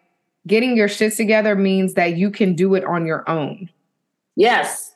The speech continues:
Speaker 2: Yes.
Speaker 1: So we come together.
Speaker 2: Yes.
Speaker 1: I, I'm a firm believer if
Speaker 2: Yes.
Speaker 1: two people come together, we should be able to do a lot.
Speaker 2: Yes.
Speaker 1: We got two incomes. We should be able to do a lot. We, we're living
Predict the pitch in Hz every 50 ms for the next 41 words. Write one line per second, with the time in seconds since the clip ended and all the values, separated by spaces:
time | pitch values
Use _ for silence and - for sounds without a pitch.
0 | _ _ - 202 214 190 147 - 233 226 220 233 247 - - - 240 233 240 240
1 | - - 247 208 175 180 190 220 269 269 202 202 170 165 165 180 180 _ - -
2 | 170 170 156 220 226 220 - 226 233 233 226 220 226 - 240 240 269 294 269 285
3 | 285 262 254 240 220 190 196 175 156 185 185 - - 240 277 320 349 349 - 339
4 | 294 294 285 247 - - - 233 220 226 - 214 180 190 180 175 170 170 196 294
5 | - - 277 202 202 190 180 165 165 170 165 156 156 156 160 147 135 - - _
6 | - - _ _ _ 151 170 151 147 - - - - - - - 185 254 240 247
7 | 196 175 165 - - - - 269 285 320 277 - 277 269 269 262 - 220 190 180
8 | 175 170 165 180 - - _ _ - - - - 190 185 269 339 - - 294 269
9 | 240 226 208 190 202 190 175 165 160 165 160 139 - - _ _ _ 165 170 190
10 | 185 196 190 185 - 208 196 185 180 175 214 240 254 240 277 - 269 262